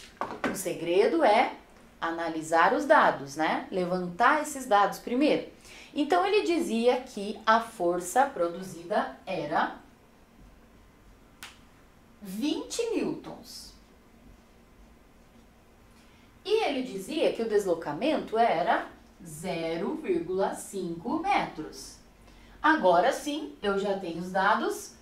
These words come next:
que eu preciso para esta fórmula, né? E o que que eu vou fazer?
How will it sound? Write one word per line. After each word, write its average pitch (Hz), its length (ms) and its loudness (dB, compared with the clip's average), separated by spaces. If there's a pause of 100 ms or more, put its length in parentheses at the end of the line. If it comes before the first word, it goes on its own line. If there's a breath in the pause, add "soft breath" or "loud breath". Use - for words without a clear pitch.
que 339 120 -4
eu 330 80 2
preciso 269 640 -2
para 190 480 2
esta 185 320 4
fórmula, 185 800 2 (120)
né? 180 180 2 (760 loud breath)
E 349 80 0
o 370 80 0
que 339 160 -4
que 311 60 2
eu 277 80 4
vou 269 140 0
fazer? 269 380 4